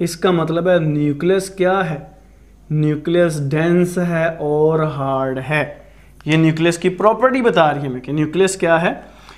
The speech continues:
nucleus is dense and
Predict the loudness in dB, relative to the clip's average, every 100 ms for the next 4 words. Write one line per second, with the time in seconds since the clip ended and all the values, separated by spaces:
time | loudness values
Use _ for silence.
0 | -18 -6 -4 -4 -2 -2 -2 -4 -12 -18
1 | -20 -20 -20 -20 -20 -20 -20 -20 -20 -10
2 | -4 -2 -2 -2 0 0 0 -4 -16 -18
3 | -20 -20 -20 -20 -20 -20 -20 -20 -20 -20
4 | -8 -2 0